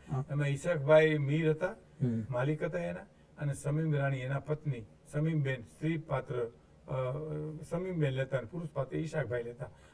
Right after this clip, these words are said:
Speaker 2: અને મોહમ્મદ મામો એક કોમેડી હતો. એ નાટક અમારા ગામમાં, જુનાગઢમાં બહુ હાલતું.
Speaker 1: હમ.
Speaker 2: અને આ નાગર બંધુ ગણેશ હોટલ એમાં બધા બેસતા, અમે બધા સાંભળવા જતા. એમ નિરુપમભાઈ ને હેમંતભાઈ ને અમે બધા.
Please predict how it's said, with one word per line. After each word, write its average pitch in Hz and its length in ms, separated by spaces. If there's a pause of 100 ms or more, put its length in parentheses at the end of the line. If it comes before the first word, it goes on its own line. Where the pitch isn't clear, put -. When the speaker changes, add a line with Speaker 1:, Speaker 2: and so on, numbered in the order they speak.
Speaker 2:
અને 156 120
મોહમ્મદ 175 280
મામો 151 360
એક 135 120
કોમેડી 151 440
હતો. 120 200 (360)
એ 160 60
નાટક 160 320
અમારા 147 260
ગામમાં, 143 400 (560)
જુનાગઢમાં 143 560
બહુ 151 140
હાલતું. 127 420 (260)
Speaker 1:
હમ. 127 260
Speaker 2:
અને 147 540
આ 139 180 (280)
નાગર 156 320
બંધુ 147 400
ગણેશ 139 360
હોટલ 139 340
એમાં 139 200
બધા 139 220
બેસતા, 143 440 (380)
અમે 170 100
બધા 127 280
સાંભળવા 135 520 (380)
જતા. 147 340 (260)
એમ 147 380 (280)
નિરુપમભાઈ 131 680
ને 139 440
હેમંતભાઈ 135 600
ને 135 200 (120)
અમે 143 160
બધા. 131 220